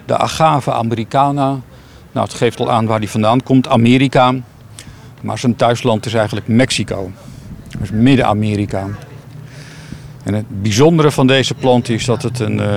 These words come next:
het is duidelijk een potplant, want hij staat in een grote kuip met een middellijn van, nou, nog geen meter. Een hele grote plant. Je zou zeggen,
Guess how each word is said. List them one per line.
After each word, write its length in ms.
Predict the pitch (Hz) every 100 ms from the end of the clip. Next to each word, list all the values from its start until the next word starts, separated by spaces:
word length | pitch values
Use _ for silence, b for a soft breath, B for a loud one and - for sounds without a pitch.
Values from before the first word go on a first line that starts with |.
| 101 98
het 120 | -
is 100 | 104 -
duidelijk 380 | 117 117 101 -
een 120 | 98
potplant, 540 | - 156 - 151 165 -
want 140 | 104
hij 80 | 104
staat 280 | - 101 -
in 100 | 104
een 60 |
grote 320 | - 131 113 117
kuip 340 | - 135 -
met 180 | 123 110
een 120 | 107
middellijn 480 | 139 147 135 135 131
van, 420 | 131 131 127 123 123 117
nou, 180 | 117 117
nog 200 | 113 117
geen 200 | 143 117
meter. 400 | 110 117 165 170 - B B B B B B 107
Een 80 |
hele 540 | 104 101 123 226 240 139
grote 360 | - 120 113
plant. 340 | 113 123 185 -
Je 80 | 110
zou 200 | 110 104
zeggen, 420 | 110 98 107